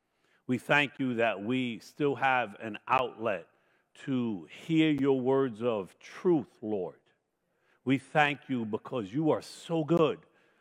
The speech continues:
So even this first Sunday of the new year, we are able to come together in, as a church in a different way, and we ask that you would bless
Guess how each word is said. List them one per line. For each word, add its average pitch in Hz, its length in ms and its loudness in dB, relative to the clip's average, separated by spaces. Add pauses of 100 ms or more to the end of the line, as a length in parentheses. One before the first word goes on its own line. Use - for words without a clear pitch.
(140)
So 143 320 4
even 151 480 2
this 143 360 -2
first - 680 -2 (240)
Sunday 160 580 4
of 135 240 -2
the 135 100 2
new 143 300 4
year, 139 460 0 (360)
we 139 200 4
are 131 180 6
able 135 360 -2
to 123 440 -4 (280)
come 165 200 2
together 131 720 2
in, 123 420 -8
as 131 240 0
a 127 80 -4
church 143 480 -2
in 131 320 -4
a 120 80 -4
different 127 480 -2
way, 127 220 0
and 120 120 -4
we 127 160 -2
ask 131 380 0
that - 240 -10
you 160 120 -4
would 127 300 0 (320)
bless 120 400 2